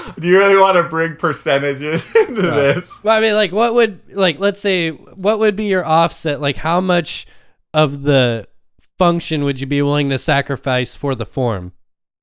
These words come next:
Speaker 1: Eighty percent function, twenty percent form.
Speaker 2: Okay. Yeah. I feel like I would, uh, I would, I would, if it was the Game of Thrones chair, I feel like that's closer to, like, a sixty forty.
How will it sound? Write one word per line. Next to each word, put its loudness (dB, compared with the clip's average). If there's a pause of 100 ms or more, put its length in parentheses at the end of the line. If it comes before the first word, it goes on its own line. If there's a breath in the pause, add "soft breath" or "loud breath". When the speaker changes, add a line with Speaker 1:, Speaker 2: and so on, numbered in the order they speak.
Speaker 1:
Eighty -2
percent -8 (220)
function, -10 (160)
twenty -10
percent -14
form. -12 (180)
Speaker 2:
Okay. -6 (300)
Yeah. -10 (1700)
I -2
feel 0
like 2
I 2
would, 2
uh, 4 (360 soft breath)
I 0
would, -2 (260)
I 2
would, 0 (440)
if -4
it 2
was -2
the -6
Game -4
of -6
Thrones -2
chair, -4
I 0
feel -2
like 0
that's -6 (240)
closer -4
to, -6
like, -4
a -10
sixty -8
forty. -4